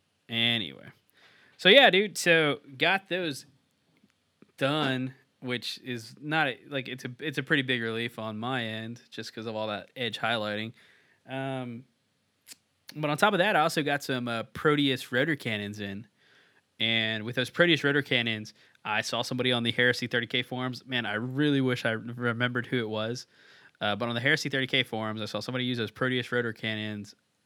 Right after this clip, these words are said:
for his assault cannon. And that's what I used.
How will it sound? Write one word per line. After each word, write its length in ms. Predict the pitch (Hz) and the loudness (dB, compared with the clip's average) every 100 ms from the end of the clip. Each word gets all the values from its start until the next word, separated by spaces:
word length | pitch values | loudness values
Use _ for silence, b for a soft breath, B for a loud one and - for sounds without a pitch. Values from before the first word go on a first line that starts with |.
| _ _ _ | _ _ _
for 300 | - 120 120 | -6 2 2
his 80 | 123 | 2
assault 320 | - 143 - | 0 -2 -2
cannon. 420 | 110 101 101 107 _ _ _ _ _ _ _ _ _ _ _ _ _ _ _ _ _ _ - | -4 -4 -6 -10 _ _ _ _ _ _ _ _ _ _ _ _ _ _ _ _ _ _ -8
And 520 | 107 104 101 101 - _ _ _ _ _ - | -6 -6 -8 -8 -12 _ _ _ _ _ -4
that's 240 | 110 107 | -2 -2
what 80 | 110 | -2
I 60 | 123 | -2
used. 460 | 104 101 104 - | -2 -8 -10 -16